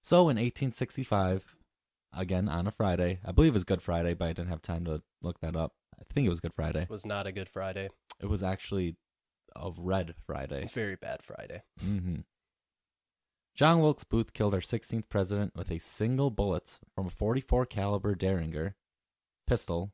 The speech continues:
Speaker 1: to the back of the head. Now, it's very interesting, like, listening to Brad Meltzer talk about why Ford's Theater was actually the perfect place for him to do this.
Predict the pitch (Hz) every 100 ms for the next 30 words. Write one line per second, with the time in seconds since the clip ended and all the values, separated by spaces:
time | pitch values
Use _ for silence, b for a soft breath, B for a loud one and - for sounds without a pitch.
0 | - 95 85 85 - 90 85 73 87 -
1 | _ _ _ _ _ _ _ - 110 147
2 | 175 123 107 113 117 107 90 85 - _
3 | _ _ _ _ _ _ _ _ 110 107
4 | 123 107 95 95 92 90 - 92 90 85
5 | 90 87 85 82 - _ - 95 95 90
6 | 92 - 85 87 - 87 92 87 85 85
7 | - 85 - 85 82 82 - 82 82 90
8 | 90 80 85 85 120 -